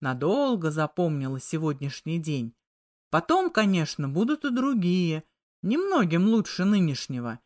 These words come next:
но день перед свадьбой должен быть особенным. Тенекра апатично ковыряла ложкой месиво,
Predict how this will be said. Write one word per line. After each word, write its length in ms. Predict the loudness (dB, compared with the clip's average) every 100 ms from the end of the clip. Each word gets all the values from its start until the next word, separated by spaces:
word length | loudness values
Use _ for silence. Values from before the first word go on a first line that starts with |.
| _ _ _
но 180 | -4 -4
день 320 | 0 2 2
перед 300 | 0 -6 -6
свадьбой 720 | -10 -4 0 2 0 -4 -8 -10
должен 640 | -4 0 0 0 -4 -6
быть 220 | -6 -6 -6
особенным. 800 | -6 -4 -4 -4 -6 -8 -12 -18 _ _ _ _ _ _ _ _ 0
Тенекра 480 | 2 4 2 0 0
апатично 840 | -2 0 -2 0 -4 -4 -4 -4
ковыряла 580 | -2 -2 0 0 0 0
ложкой 500 | 0 -2 -4 -6 -4
месиво, 600 | -2 -2 -2 -4 -4